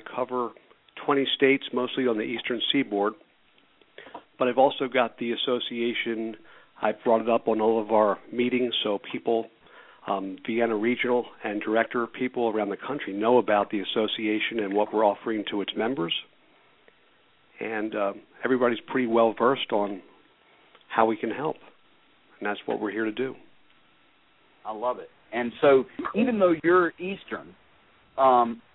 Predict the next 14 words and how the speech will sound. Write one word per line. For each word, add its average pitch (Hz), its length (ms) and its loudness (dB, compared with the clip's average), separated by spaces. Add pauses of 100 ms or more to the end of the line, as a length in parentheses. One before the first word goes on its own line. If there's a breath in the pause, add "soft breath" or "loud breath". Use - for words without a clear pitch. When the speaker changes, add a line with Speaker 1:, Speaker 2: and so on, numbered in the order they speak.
(200)
Speaker 2:
seaboard, 117 480 2
as 110 160 2
far 123 160 8
as 104 100 2
those 127 260 4
twenty 123 280 -4
states, 107 320 2 (340 soft breath)
if 139 180 2
we 214 200 4
have 175 120 6
a 143 60 0
member 156 440 -6 (200)
in, 127 500 -6 (120)
um, 113 380 0